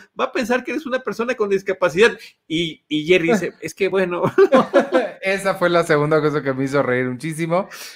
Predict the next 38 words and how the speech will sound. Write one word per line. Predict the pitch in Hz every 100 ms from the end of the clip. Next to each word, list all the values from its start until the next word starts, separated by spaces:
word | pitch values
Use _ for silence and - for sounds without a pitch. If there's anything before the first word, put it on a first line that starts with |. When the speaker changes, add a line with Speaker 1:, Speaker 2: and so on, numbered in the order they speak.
| -
Speaker 2:
y | 139
fue | 135 147 143 151
Speaker 1:
Genial. | 214 208
Speaker 2:
Jerry | 165 165
diciendo, | 151 - 170 156 151 147
"Bueno". | 220 254 247 240 220 -
<laughs> | 214 - 262 - -
Speaker 1:
¿No? | 185 202 226 415 - - - 262
Speaker 2:
O | 208
sea | - 226 208 -
Speaker 1:
Este, | 220 208 233 208 208
lo, | 208 -
"¿pero | 233
qué | 226 294
va | 339
a |
pasar | 339 226 311
cuando | 381 254
se | 196 226
dé | 269
cuenta | 262 294 262
que | 233
no | 247
lo | 262 262
eres?". | 262 240 - - _ -
Y | 160
Jerry, | 190 190 196
"Pues | - 180
no | 220 262
necesariamente". | 330 320 302 247 311 269 302 403 440
<laughs> | - 381 - 392 - 349 202
Speaker 2:
¿Qué, | 190
crees | 180 233 285 -
que |
se | 247 233
den | 226 226
cuenta? | 240 220 226 214 - - - _
<laughs> | - _ - - - -